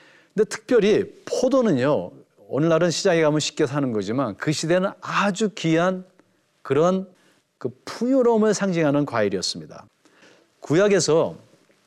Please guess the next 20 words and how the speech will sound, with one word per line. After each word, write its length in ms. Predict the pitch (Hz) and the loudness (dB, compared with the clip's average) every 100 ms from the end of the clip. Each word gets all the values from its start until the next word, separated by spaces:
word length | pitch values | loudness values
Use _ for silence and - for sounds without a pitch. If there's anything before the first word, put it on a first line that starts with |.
| _ _ _ _ | _ _ _ _
그러므로 320 | 143 156 170 | 0 2 2
이 80 | 175 | 2
포도는요, 640 | 170 - 196 185 151 180 | 0 0 2 2 2 2
가나안의 960 | 127 139 151 180 175 170 170 202 208 208 _ _ _ | 0 -2 0 2 2 2 2 2 0 -6 _ _ _
물질 540 | - 113 190 202 214 202 | -8 0 0 2 2 2
만능-, 500 | 175 160 151 151 139 127 120 | 2 0 0 0 -2 -6 -4
그 120 | 127 | -2
만능주의와 1040 | 117 117 131 127 117 104 98 120 104 80 _ _ _ _ _ _ | 0 0 0 -2 -2 -2 0 0 -2 -6 _ _ _ _ _ _
그 220 | - - | -14 -10
세속화로 580 | - - 185 226 220 196 | -6 -4 -2 -2 0 2
인한 280 | 170 160 165 | 2 2 -2
타락을 560 | - 180 175 165 156 123 | -6 -4 0 2 2 0
상징합니다. 580 | - 147 113 92 80 | -4 -4 -4 -6 -12
호세아서 480 | - 156 151 147 131 | -4 -2 2 2 0
삼 220 | 127 139 | -2 -2
장 160 | 127 127 | 0 -2
일 160 | 120 110 | -2 -6
절, 280 | - 120 117 | -2 0 0
뭐 160 | 110 | -2
사무엘상 720 | 107 139 131 123 117 131 123 | -4 -2 0 0 2 0 -2